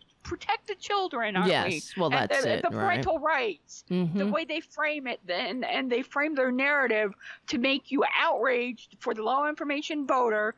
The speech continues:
Speaker 1: to be
Speaker 2: Mm-hmm.
Speaker 1: mad at something that isn't really a thing to
Speaker 2: Right.
Speaker 1: be mad at.
Speaker 2: Exactly.
Speaker 1: And, and they, that's how they get away with it, because, uh, the, it goes back to the grit pyramid.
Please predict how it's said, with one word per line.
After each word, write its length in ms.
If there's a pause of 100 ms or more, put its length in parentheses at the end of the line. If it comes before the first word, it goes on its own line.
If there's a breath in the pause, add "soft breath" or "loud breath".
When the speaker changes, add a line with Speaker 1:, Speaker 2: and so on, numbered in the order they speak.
Speaker 1:
to 300
be 140
Speaker 2:
Mm-hmm. 100
Speaker 1:
mad 420
at 180
something 560
that 140 (120)
isn't 300 (120)
really 380
a 100 (140)
thing 520 (180)
to 60
Speaker 2:
Right. 280
Speaker 1:
be 140
mad 420
at. 340
Speaker 2:
Exactly. 460
Speaker 1:
And, 400 (180)
and 260 (880)
they, 320 (120)
that's 300
how 200
they 100
get 160
away 220 (120)
with 220
it, 220 (260 loud breath)
because, 480
uh, 460 (100)
the, 140 (100)
it 80
goes 180
back 220
to 80
the 80
grit 220
pyramid. 460